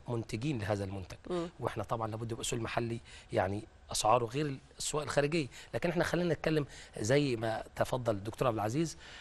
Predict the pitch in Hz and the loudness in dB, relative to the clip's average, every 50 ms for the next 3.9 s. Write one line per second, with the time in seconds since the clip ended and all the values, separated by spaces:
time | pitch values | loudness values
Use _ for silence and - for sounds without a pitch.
0 | - - - - - - 123 110 107 131 147 135 117 - - 104 101 - - - | -16 -16 -18 -6 0 0 2 4 6 6 6 6 6 4 4 2 2 0 0 -4
1 | - - - - - - - - - - - - - - - - - - - - | -4 -4 -6 -8 -12 -18 -20 -20 -20 -20 -20 -20 -20 -20 -18 -18 -18 -18 -18 -4
2 | - 120 113 113 117 117 107 - 131 135 143 120 110 - 110 98 - - - - | 2 4 4 4 4 2 -2 -2 0 0 2 0 2 2 0 0 0 -6 -12 0
3 | - - 120 104 113 131 123 117 110 101 104 104 95 95 92 82 - - | 2 6 8 8 8 8 6 2 -2 -2 -2 0 0 0 -2 -4 -6 -12